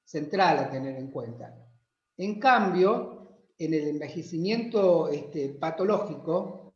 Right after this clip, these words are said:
¿sí? Eh, el declive se transforma en deterioro, ¿sí?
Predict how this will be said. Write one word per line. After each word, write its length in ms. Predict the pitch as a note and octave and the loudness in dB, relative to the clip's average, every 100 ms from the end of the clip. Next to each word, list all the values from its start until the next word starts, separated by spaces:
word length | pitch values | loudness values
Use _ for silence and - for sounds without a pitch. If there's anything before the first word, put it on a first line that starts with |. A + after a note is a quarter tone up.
| - | -20
¿sí? 580 | - D#3+ F#3 - - - _ _ | -8 -6 -6 -8 -16 -20 _ _
Eh, 460 | D#3 D3+ D3 D#3 - _ _ _ | -4 -2 -2 -4 -14 _ _ _
el 160 | F3 E3+ | -4 0
declive 500 | F3+ F3 C4+ A#3+ G3 | 0 0 0 4 4
se 160 | G3 F3 | 2 -2
transforma 640 | F#3 F#3+ - G#3+ A#3 A#3+ | 0 0 2 2 2 2
en 80 | F3+ | 0
deterioro, 1040 | E3+ E3+ F3 E3+ C#3+ B2 B2 B2 - - _ _ _ _ _ | 0 0 2 4 4 0 -4 -10 -14 -20 _ _ _ _ _
¿sí? 580 | - E3 F#3+ - - | -4 -2 -2 -6 -14